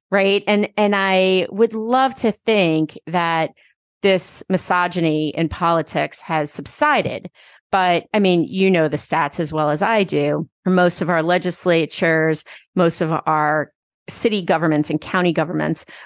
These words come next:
women make up under thirty percent of the elected officials. And so unless we change those numbers and get more women in there and more women who are, are helping other women,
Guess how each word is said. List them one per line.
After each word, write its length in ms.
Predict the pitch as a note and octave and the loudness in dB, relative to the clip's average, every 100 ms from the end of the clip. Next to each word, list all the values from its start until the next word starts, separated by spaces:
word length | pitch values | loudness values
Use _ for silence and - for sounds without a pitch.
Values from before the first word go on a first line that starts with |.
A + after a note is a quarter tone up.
| - | -4
women 360 | F#3 B3+ B3 G3 | 2 4 6 4
make 220 | F3 F3 | 2 0
up 200 | D#3+ - | -4 -2
under 280 | E3+ D#3 D3+ | 0 2 0
thirty 400 | - F3+ D#3+ D#3+ | 0 0 0 -2
percent 760 | - E3 - - F#3+ D#3 C#3 - - - | -6 -8 -4 0 0 0 -2 -8 -14 -6
of 120 | F#3 | 0
the 100 | F3+ | 2
elected 380 | E3+ D#3+ - D3 | 2 0 -2 -6
officials. 680 | D3 E3+ D#3+ - - - - _ - _ - | -2 -2 -2 -4 -8 -10 -12 _ -20 _ -2
And 220 | G3 F#3+ | -2 0
so 600 | - F#3 F3 E3 D#3+ E3 - _ - | 2 2 4 4 2 0 -4 _ -2
unless 560 | G#3+ G#3 B3 F#4 - | 2 4 2 0 -2
we 140 | G3+ E3 | -2 -2
change 440 | - B3 A3 G#3 | 0 2 2 2
those 280 | E3 D3+ D3 | 0 -2 0
numbers 640 | E3+ D3 B2+ G2+ - - - _ - | -2 -2 -4 -8 -10 -12 -14 _ 0
and 140 | F#3+ | 2
get 160 | F#3 F3 | 2 0
more 220 | E3 D3+ | 0 2
women 320 | F#3+ F3 D3+ | 2 4 2
in 320 | - - A#3 | 2 2 4
there 440 | D#3+ D3 C#3+ E3+ F3+ - - | 2 0 -2 -4 -8 -14 -2
and 100 | A3+ | 2
more 160 | A#3 A3 | 4 2
women 380 | F#3 G#3 F3+ E3+ | 2 4 4 4
who 240 | F3+ D#3+ | 4 4
are, 360 | D#3 D3+ D#3 - | 2 2 0 -2
are 240 | D#3 D3+ D3 | -2 0 -2
helping 640 | - G3+ G3+ - D#3+ D3+ - | -4 -2 -2 2 2 2 0
other 300 | F3 D#3+ D3+ | 0 0 0
women, 520 | C#3+ G#3+ D#3+ C3 D3 | 2 2 2 0 -6